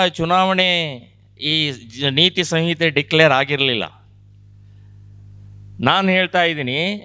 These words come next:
ಬಿ ಜೆ ಪಿಯ ಸರ್ಕಾರಕ್ಕೆ ನಾನು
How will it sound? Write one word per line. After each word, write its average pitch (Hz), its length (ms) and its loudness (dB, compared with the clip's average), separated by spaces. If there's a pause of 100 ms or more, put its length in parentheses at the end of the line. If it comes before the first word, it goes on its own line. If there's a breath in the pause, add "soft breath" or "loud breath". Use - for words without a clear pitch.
(800 soft breath)
ಬಿ 139 180 2
ಜೆ 175 220 0
ಪಿಯ 175 300 -2 (440)
ಸರ್ಕಾರಕ್ಕೆ 170 680 0
ನಾನು 160 240 -2